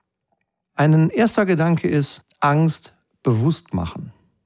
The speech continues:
Ja? Angst bewusst machen. Jeder Mensch hat Angst. Angst haben ist gut. Ja? Mir machen nur Menschen Angst, die sagen, sie haben vor nichts Angst. Angst haben ist gut. Jeder Mensch hat sie.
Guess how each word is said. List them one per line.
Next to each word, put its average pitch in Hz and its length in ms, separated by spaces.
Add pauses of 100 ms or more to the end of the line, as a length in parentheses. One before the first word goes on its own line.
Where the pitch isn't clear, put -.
(100)
Ja? 120 320
Angst 143 460
bewusst 113 420
machen. - 240 (760)
Jeder 165 580
Mensch 143 380
hat - 360
Angst. 90 420 (1040)
Angst 165 480
haben 156 300
ist - 240
gut. 131 320 (1400)
Ja? 185 180 (440)
Mir 180 240
machen 170 340
nur 165 160
Menschen 151 320
Angst, 147 260
die 156 60
sagen, 131 280
sie 120 140
haben 123 140
vor 117 140
nichts 117 260
Angst. - 340
Angst 196 460
haben 160 400
ist 143 180
gut. 131 300 (560)
Jeder 147 320
Mensch 127 280
hat 113 180
sie. - 220